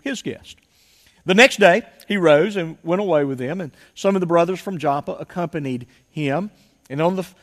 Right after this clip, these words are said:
following day, they entered Caesarea. Cornelius was expecting them and had called together his relatives and close friends. And when Peter entered, Cornelius met him and fell down at his feet and worshiped him. But Peter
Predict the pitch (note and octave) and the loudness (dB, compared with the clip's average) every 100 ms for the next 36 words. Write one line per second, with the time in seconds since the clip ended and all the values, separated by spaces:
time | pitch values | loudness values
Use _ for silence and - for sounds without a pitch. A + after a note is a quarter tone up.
0 | _ - A#3+ C#4+ D4 B3 F#3 E3+ F#3+ G#3 | _ 0 6 8 8 6 6 6 6 6
1 | F#3 G#3 F#3 G3 G#3+ F3 _ - G#3 F#3 | 4 2 -2 -2 -2 -8 _ -2 2 2
2 | A#3 B3+ D4+ A2 - _ _ _ _ _ | 2 0 0 -2 -8 _ _ _ _ _
3 | - B3 C#4+ E4+ C#4+ A#3+ G#3+ F#3+ - D#4+ | 4 6 6 2 2 0 -2 -2 6 6
4 | A#3 G3 F3 A#3+ G3 - - G#3+ A3 A3 | 6 0 0 0 -4 -8 -4 2 6 6
5 | G3+ G#3 G#3+ G3+ F#3+ F#3+ G#3 A3+ G3 G3+ | 6 0 0 0 4 4 4 -4 -8 -4
6 | F#3 G#3 - D#3+ D3 F3+ C#3+ - - - | -2 -2 -4 -6 -4 -6 -10 -14 -20 -20
7 | _ G3 G3 G3+ A#3+ G3 E3 F#3+ - E3+ | _ -2 2 2 2 2 0 -2 -6 -4
8 | E3 F#3 G3 E3 D#3 D#3 D#3 F#3 C3 D#3+ | -2 -2 -4 -2 -2 -2 -6 -8 -6 0
9 | E3 F3 - - D3 D#3+ F3 G3+ F3+ F#3 | 0 0 -10 -12 2 4 4 2 0 -2
10 | F3+ G3 - D3+ D3+ G#3 G#3+ B3 C4+ A3+ | 0 -6 -6 -6 -4 -4 2 4 4 2
11 | G3+ F3+ C3 F2 _ _ _ _ _ _ | 0 -4 -4 -8 _ _ _ _ _ _
12 | _ _ _ _ _ - - G3 G3+ - | _ _ _ _ _ -20 6 8 8 2
13 | - D4+ D#4+ B3 | -2 0 2 2